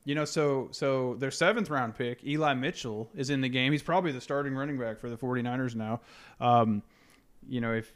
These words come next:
if he's available in your league, unless someone picked him up today, go get him. Uh, I want him. I'll be honest. I have the number nine waiver. I don't think I'm gonna get him. Uh,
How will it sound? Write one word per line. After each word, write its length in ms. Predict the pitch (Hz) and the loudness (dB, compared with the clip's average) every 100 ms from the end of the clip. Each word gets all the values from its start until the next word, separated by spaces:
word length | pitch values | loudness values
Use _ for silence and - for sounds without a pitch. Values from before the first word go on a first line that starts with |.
| - | -14
if 260 | 127 110 - - 123 - _ 113 | -8 -8 -10 -18 -20 -20 _ -18
he's 300 | 120 160 185 | -6 0 2
available 640 | 170 156 170 139 120 107 110 | 6 8 8 8 4 2 4
in 100 | 123 | 4
your 220 | 127 131 | 6 6
league, 280 | 135 127 117 | 6 4 2
unless 540 | 117 123 120 - - 120 | -2 -2 -4 -4 -8 -6
someone 340 | 160 147 135 | -4 -4 -4
picked 220 | 139 123 | -4 -6
him 100 | 131 | -4
up 280 | 127 120 - - _ _ - - 214 | -4 -4 -8 -20 _ _ -20 -20 -10
today, 580 | 170 156 147 107 104 - _ _ _ _ _ _ _ | -6 -2 -2 -2 -10 -16 _ _ _ _ _ _ _
go 160 | 147 160 | -6 -2
get 180 | 165 147 | 0 0
him. 300 | 127 143 - _ _ _ _ 131 | -2 -4 -10 _ _ _ _ -8
Uh, 320 | 123 117 113 | -4 -4 -4
I 180 | 127 151 | 0 2
want 300 | 156 147 143 | 2 2 0
him. 160 | 151 156 _ - | -4 -8 _ -10
I'll 100 | 131 | -4
be 140 | 139 | -2
honest. 420 | 131 131 135 - | -2 -2 -4 -6
I 120 | 131 | -2
have 380 | 135 135 123 135 | 2 2 0 -6
the 60 | 135 | -2
number 220 | 127 127 | -2 0
nine 320 | 131 127 127 | 0 0 -2
waiver. 380 | 123 120 123 127 | -2 -2 -2 -4
I 20 | |
don't 260 | 123 123 - | -4 -6 -8
think 180 | 143 131 | -8 -6
I'm 140 | 127 | -6
gonna 140 | 123 123 | -6 -6
get 180 | 120 120 | -8 -6
him. 160 | 123 - - - - - _ _ | -8 -12 -20 -20 -20 -20 _ _
Uh, 560 | 131 123 120 117 117 117 | -10 -4 -4 -4 -8 -10